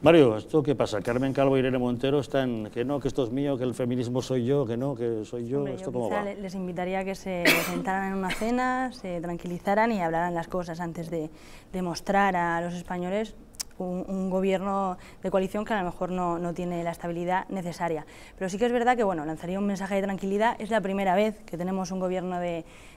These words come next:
Speaker 2: de coalición y sí que es verdad que mando un mensaje de responsabilidad a los partidos políticos para que avancen como avance la, la, la sociedad, porque da la sensación de que la sociedad está avanzando, pero los partidos políticos no avanzan en sus políticas para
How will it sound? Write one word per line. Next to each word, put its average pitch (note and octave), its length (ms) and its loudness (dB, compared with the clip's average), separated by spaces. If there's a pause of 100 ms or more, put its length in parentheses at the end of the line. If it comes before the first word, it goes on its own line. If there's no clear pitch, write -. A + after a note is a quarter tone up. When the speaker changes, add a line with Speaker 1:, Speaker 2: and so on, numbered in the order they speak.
Speaker 2:
de F#3+ 120 -2
coalición A3+ 600 2 (840)
y G#3 100 -2
sí F3+ 140 -6
que G#3+ 80 4
es G#3 80 2
verdad G#3+ 300 6
que G#3+ 300 4 (140)
mando G3+ 320 4
un A#3 100 4
mensaje A3 340 2
de A#3+ 100 6
responsabilidad G#3 640 4
a A#3+ 40 8
los G#3 120 2
partidos F#3+ 340 -2
políticos A3+ 460 0
para G3 260 2
que F#3+ 120 2
avancen G3 540 2
como F3+ 220 -4
avance F3 240 -2
la, E3+ 140 0 (100)
la, E3+ 300 -2
la F3 100 -2
sociedad, F3 460 -2
porque E3+ 180 -4
da F3+ 80 0
la G#3+ 140 0
sensación A3 380 -2
de G#3+ 100 0
que F#3+ 80 -2
la F3+ 100 -2
sociedad G3 360 -2
está G#3+ 160 -4
avanzando, B3+ 540 0 (680)
pero G#3 140 4
los G3+ 140 4
partidos A3+ 380 4
políticos B3 500 2
no A3 220 4
avanzan F#3+ 720 2
en F#3+ 100 -2
sus F#3 160 -4
políticas G3+ 500 0
para E3 280 -2